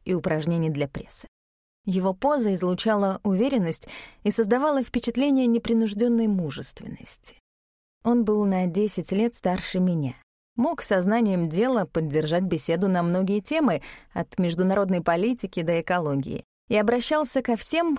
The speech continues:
в том числе к отцу, со словами "приятель" или "подруга", что звучало либо любовно, либо снисходительно, в зависимости от обстоятельств. За ужином в баре аэропорта я обратила внимание на то, что Джек поедает взглядом мой креветочный коктейль.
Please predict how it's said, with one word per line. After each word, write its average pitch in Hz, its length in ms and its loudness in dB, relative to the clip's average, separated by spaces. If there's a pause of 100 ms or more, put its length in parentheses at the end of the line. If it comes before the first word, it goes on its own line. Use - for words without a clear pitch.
(120)
в - 80 -20
том 175 180 0
числе 156 600 -6
к - 60 -6
отцу, 302 380 -2 (400)
со 202 160 0
словами 220 720 2 (160)
"приятель" 233 840 0
или 226 280 0
"подруга", 165 640 -2 (300)
что - 300 -4
звучало 233 500 0
либо 226 280 2
любовно, 233 760 0 (300)
либо 277 240 0
снисходительно, 151 1000 -2
в 226 80 -4
зависимости 143 640 -4
от 123 120 -4
обстоятельств. - 840 -6 (560)
За 196 240 0
ужином 247 400 2
в 165 120 -4
баре 214 340 2
аэропорта 208 580 -2
я 202 220 0
обратила 208 420 0
внимание 202 500 2
на 190 160 0
то, 262 220 0
что 190 300 -4
Джек 208 540 -2
поедает 190 440 0
взглядом 196 440 0
мой 185 360 -2
креветочный 190 580 -2
коктейль. - 540 -8